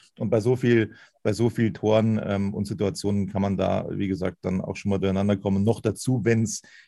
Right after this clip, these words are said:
in so kurzer Abfolge stattgefunden hat. Also da, äh, mache ich dir überhaupt keinen Vorwurf. Dann kommen wir zu Philipp Steinhardt, der wieder den Vorzug bekommen hat gegenüber Fabian Greilinger. Auch,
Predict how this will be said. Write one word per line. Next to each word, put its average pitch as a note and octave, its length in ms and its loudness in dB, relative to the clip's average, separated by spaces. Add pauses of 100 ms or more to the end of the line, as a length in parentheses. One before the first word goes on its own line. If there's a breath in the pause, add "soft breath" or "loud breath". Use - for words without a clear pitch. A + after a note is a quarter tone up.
in G#2+ 160 2
so B2+ 180 2
kurzer B2+ 460 2
Abfolge G#2 420 0
stattgefunden F#2 720 -6
hat. F2+ 200 -6
Also F2 220 -6
da, F2+ 340 -2
äh, F#2+ 180 -6
mache F#2+ 220 -2
ich F2+ 80 -10
dir - 100 -4
überhaupt F#2+ 340 -2
keinen G2 220 0
Vorwurf. E2+ 380 0 (440 loud breath)
Dann C3 440 2
kommen D3+ 320 8
wir D3 320 8
zu C#3+ 260 0
Philipp C#3+ 240 2
Steinhardt, E3+ 380 0
der D3 420 0
wieder D3 560 2
den B2+ 180 4
Vorzug D3+ 360 2
bekommen D3 340 0
hat C#3 160 0
gegenüber C3+ 340 0
Fabian A2+ 360 2
Greilinger. D3+ 580 6 (760 soft breath)
Auch, D#3+ 600 6